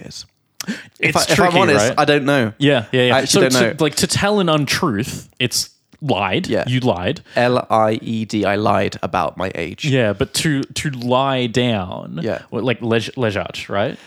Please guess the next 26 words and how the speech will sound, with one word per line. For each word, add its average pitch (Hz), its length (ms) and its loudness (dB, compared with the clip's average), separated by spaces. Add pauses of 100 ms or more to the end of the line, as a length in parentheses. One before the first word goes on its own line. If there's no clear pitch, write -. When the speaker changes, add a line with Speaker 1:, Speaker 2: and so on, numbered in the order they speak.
(120)
Speaker 1:
Leggett. 107 720 -2 (100)
Speaker 2:
Yeah, 123 140 0
legat, 101 460 -2
yeah. 98 200 0 (240)
Speaker 1:
Yeah. - 80 -12 (100)
Speaker 2:
Um, 135 540 2
yeah, 156 200 0
is 123 140 -2
it - 100 -6
lay? 339 580 0 (180)
Lied? 185 240 -2 (220)
Well, 160 160 0
I, 196 120 2
I 185 440 0
Speaker 1:
don't 160 280 -12
Speaker 2:
tried 202 140 2
Speaker 1:
know. 226 40 -2
Speaker 2:
to 233 80 0
explain 175 300 0
this 160 160 0
to 156 80 2
a 147 40 2
student, 123 640 -2
um, 107 680 -2 (120)
uh, 107 680 -2 (180)
uh, 101 400 -6